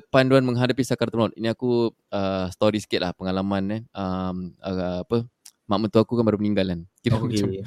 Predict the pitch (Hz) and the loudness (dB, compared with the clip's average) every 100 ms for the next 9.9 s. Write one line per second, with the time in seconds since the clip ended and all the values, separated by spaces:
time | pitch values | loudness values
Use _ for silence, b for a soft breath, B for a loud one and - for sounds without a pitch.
0 | B B B B 120 110 104 101 95 95 | B B B B -8 -2 2 2 0 0
1 | 95 101 104 120 123 117 135 - _ _ | -4 -2 2 8 8 6 2 -4 _ _
2 | 107 107 107 107 107 107 107 107 104 107 | 0 2 4 4 4 2 2 2 0 -4
3 | - _ _ _ _ - 101 98 98 95 | -10 _ _ _ _ -4 -2 0 0 0
4 | 95 95 90 - 147 160 123 123 131 135 | 0 -2 -4 -4 2 2 2 0 2 0
5 | 147 143 135 143 160 151 139 156 147 135 | 2 2 2 0 4 4 2 2 2 4
6 | 143 131 139 139 147 147 139 156 156 151 | 4 4 4 4 6 4 6 4 4 2
7 | 131 139 151 143 98 101 120 123 123 104 | -2 0 2 2 2 2 2 2 0 4
8 | 117 123 - 117 127 110 107 107 127 127 | 4 4 4 4 2 0 0 0 4 6
9 | 131 135 117 117 123 120 117 117 | 6 4 4 2 -2 -2 0 0